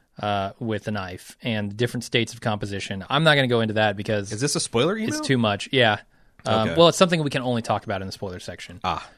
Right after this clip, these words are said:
Speaker 1: So, um, after determining how quickly a body decomposes, uh,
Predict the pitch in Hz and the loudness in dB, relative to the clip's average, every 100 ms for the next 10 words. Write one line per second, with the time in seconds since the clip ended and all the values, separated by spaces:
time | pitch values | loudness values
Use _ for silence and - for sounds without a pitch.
0 | _ - 135 127 120 120 - _ _ 127 | _ 2 6 8 8 4 -6 _ _ 2
1 | 120 110 107 - _ - 143 - 151 143 | 2 2 -2 -8 _ 2 4 6 4 4
2 | 135 127 202 214 202 175 160 180 175 180 | 2 0 2 2 2 0 2 2 4 0
3 | 165 151 131 127 127 123 117 113 110 98 | 2 2 6 6 4 0 -2 -2 -4 -6
4 | 101 98 - - - _ _ _ - 110 | -6 -8 -10 -14 -20 _ _ _ -2 2
5 | 107 | 2